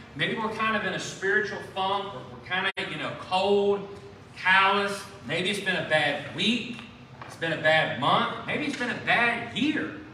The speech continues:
Sometimes it may be it's felt like bad years. I want you to remember this, that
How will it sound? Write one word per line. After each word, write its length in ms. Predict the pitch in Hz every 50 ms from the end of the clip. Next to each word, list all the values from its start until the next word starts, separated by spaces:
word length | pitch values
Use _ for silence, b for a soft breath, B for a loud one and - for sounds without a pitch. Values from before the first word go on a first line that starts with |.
| - - - - - - -
Sometimes 480 | - - 226 277 285 302 285 240 190 180
it 80 | 175
may 200 | 170 185 196 202
be 140 | 208 202 208
it's 180 | 208 208 208 -
felt 180 | 214 214 208
like 260 | 214 208 214 220 - -
bad 580 | - 160 147 - 190 233 226 202 - - 127
years. 600 | 180 277 294 302 - - - - - - - - - - - - - - - - - - -
I 80 | 156 175
want 180 | 202 208 208 202 -
you 80 | 185
to 60 | 185 165
remember 440 | 160 151 143 147 147 147 139 131
this, 380 | 131 - - - - - - - - - - - - - - - - - - - -
that 260 | 131 139 135 135 -